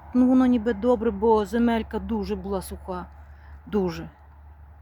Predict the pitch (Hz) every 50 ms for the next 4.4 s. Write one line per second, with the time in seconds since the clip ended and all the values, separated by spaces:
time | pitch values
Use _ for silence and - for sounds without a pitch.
0 | - - - - - - - - - _ - - _ _ _ - _ _ _ _
1 | _ - 190 214 214 - - 226 208 190 214 220 214 - - 202 190 175 - -
2 | - - 196 185 185 202 208 226 247 269 - - - - - - - - - -
3 | - - - - - - - - - - - - - - - - - - 208 208
4 | 220 214 - - 220 214 202 196